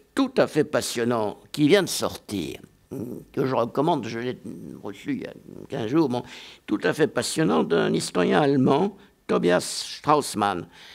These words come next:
mais qui a été publié comme thèse à Oxford. C'est une thèse d'Oxford, donc publiée en anglais, euh, mille neuf cent trente et un, bon, Debt Crisis and the Rise of Hitler,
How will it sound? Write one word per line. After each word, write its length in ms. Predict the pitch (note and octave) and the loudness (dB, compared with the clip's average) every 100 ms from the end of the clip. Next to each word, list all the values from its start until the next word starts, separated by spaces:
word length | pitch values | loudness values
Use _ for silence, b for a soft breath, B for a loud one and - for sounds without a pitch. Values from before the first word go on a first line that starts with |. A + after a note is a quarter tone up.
| B B B | B B B
mais 100 | D#3+ | 0
qui 120 | D#3+ | 4
a 40 | F#3+ | 2
été 220 | - F3+ | 4 2
publié 500 | - D#3 D3+ D#3 G#3+ | 4 4 4 6 4
comme 260 | G#3 C#3 C3+ | 4 2 2
thèse 360 | - G3 F#3 | 2 2 4
à 100 | C#3 | 4
Oxford. 460 | C#3+ - - A2+ G2+ | 2 0 2 2 2
C'est 120 | A#2+ | -2
une 100 | A2 | 0
thèse 240 | C3+ C3 | 4 4
d'Oxford, 440 | G#2+ G2+ - - G#3+ | 2 0 2 2 4
donc 200 | A#2 G2+ | 2 -2
publiée 320 | A#2 A2+ B2+ | -2 2 4
en 100 | G#2 | 4
anglais, 540 | G2 F2+ B2 D#3+ F#3+ - b b b b b - | 2 2 4 4 2 -4 b b b b b 0
euh, 100 | C3 | 4
mille 180 | A#2+ D#3 | 6 6
neuf 120 | C#3+ | 4
cent 180 | - A#2+ | 0 -2
trente 280 | - G#2+ A2+ | -2 -4 2
et 100 | C#3+ | 2
un, 200 | F3 C3+ | 4 2
bon, 360 | G#2+ D3 A2+ - b b | 2 2 2 -4 b b
Debt 380 | - F#2+ F#3 F3+ - - | -4 2 2 2 -14 -8
Crisis 680 | - E3 F3 D#3+ E3 C3 - | 0 2 4 4 2 2 -4
and 100 | C3 | -2
the 80 | A#2 | 0
Rise 280 | A#2 D3 C#3+ | 2 2 2
of 120 | A2+ | -2
Hitler, 380 | A#2+ - A2 G2 | -2 -2 -2 -4